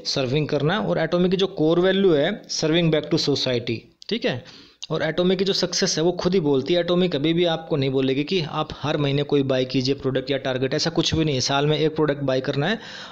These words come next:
आपके आईडी सिस्टम में एक्टिवेट रहेगी। और Atomy right now इलेवंथ पोजीशन पे है पूरे वर्ल्ड में दस साल के अंदर। दोस्तों, दस साल के अंदर Atomy पूरे वर्ल्ड में नंबर ग्यारह की पोजीशन पे है, जो कि बहुत बड़ी बात है आपके लिए, हमारे लिए।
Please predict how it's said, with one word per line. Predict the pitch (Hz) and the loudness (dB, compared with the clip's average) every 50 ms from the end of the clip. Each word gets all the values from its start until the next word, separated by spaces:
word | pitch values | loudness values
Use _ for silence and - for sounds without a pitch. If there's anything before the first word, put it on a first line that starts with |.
| - - | -6 -4
आपके | 147 151 - - 170 | -4 -2 -2 -2 0
आईडी | 160 160 165 | 0 2 2
सिस्टम | - - 165 - - 156 | 0 0 -2 -2 -2 -2
में | 190 - - | -2 -2 -2
एक्टिवेट | - - 135 - - - 127 131 131 127 - | -4 -8 -8 -6 -4 -2 0 0 0 0 -2
रहेगी। | 123 120 113 113 120 | -2 -2 -2 -2 -2
और | 135 - - 160 160 - | -4 -2 -4 -4 -2 -2
Atomy | 180 160 175 185 175 180 185 196 202 196 202 - - - - - 143 | -4 -2 0 0 2 2 4 2 2 0 -2 -8 -16 -18 -10 -6 -2
right | 143 151 156 175 180 - | -2 0 0 0 0 2
now | 180 175 180 190 - - | 2 2 2 2 2 2
इलेवंथ | 180 170 180 185 202 190 - - | 4 4 4 4 4 2 0 2
पोजीशन | - 165 165 160 - 190 175 175 165 170 | 2 2 4 4 2 2 2 2 2 2
पे | 170 175 165 | 0 0 0
है | 127 135 151 160 - | 0 0 -2 -2 -2
पूरे | - 165 160 165 185 | 0 2 4 4 4
वर्ल्ड | 165 143 135 151 156 151 151 | 4 4 4 2 2 2 2
में | 151 151 135 120 107 113 - - _ - 113 117 | 2 2 0 0 -2 -6 -12 -16 _ -16 -6 0
दस | - 202 196 - - | 0 0 2 2 0
साल | - - 151 143 143 | 2 2 2 2 2
के | 131 - 139 | 0 0 -2
अंदर। | 123 120 117 110 113 - - _ _ _ _ _ _ _ _ _ _ _ - - _ - - - - | 0 0 0 0 0 -4 -6 _ _ _ _ _ _ _ _ _ _ _ -20 -20 _ -16 -8 -4 -2
दोस्तों, | 120 117 131 139 - - 175 160 127 | 0 2 0 0 0 -2 -4 -4 -2
दस | 113 151 151 - | -2 -2 -2 -2
साल | - - 139 123 123 127 127 | -4 -4 -2 0 0 -2 -2
के | - - | -4 -2
अंदर | 123 117 117 120 151 - - - - - - - - - - - 147 | -2 0 0 0 -2 -4 -8 -14 -16 -14 -12 -12 -14 -14 -12 -8 -6
Atomy | 139 123 - 131 123 123 151 160 - - - | -6 -4 -2 -2 0 2 0 0 0 0 0
पूरे | 135 135 139 139 | 2 2 2 2
वर्ल्ड | 127 127 123 120 | 2 2 2 2
में | 123 139 | 2 2
नंबर | 139 131 127 127 123 127 127 127 113 110 - | 0 2 2 2 0 0 -2 -6 -8 -10 -6
ग्यारह | - - 113 123 135 | -4 -4 -2 -2 -2
की | 120 123 120 | -2 -2 -2
पोजीशन | - - 120 113 - - 123 120 | 0 0 0 2 2 2 0 0
पे | 117 - 113 | 0 0 -2
है, | 117 139 | -2 -2
जो | 135 120 120 - - 131 | -4 -4 -4 -2 -2 -2
कि | - - 135 | -2 -2 -4
बहुत | 117 - - 101 104 - - - 113 | -4 0 0 2 2 0 -2 -8 -12
बड़ी | 107 104 - _ - 120 113 113 113 | -12 -12 -4 _ -2 0 0 0 0
बात | 107 113 107 107 - - | 0 0 -2 -2 -2 -4
है | 107 | -4
आपके | - 120 113 110 - - - 113 | -4 -2 -4 -4 -4 -4 -6 -4
लिए, | 113 113 113 107 | -2 -2 -2 -2
हमारे | 92 95 107 107 107 107 104 - 107 | -2 -2 -2 -4 -4 -6 -6 -6 -6
लिए। | 107 110 120 143 | -4 -2 -2 -2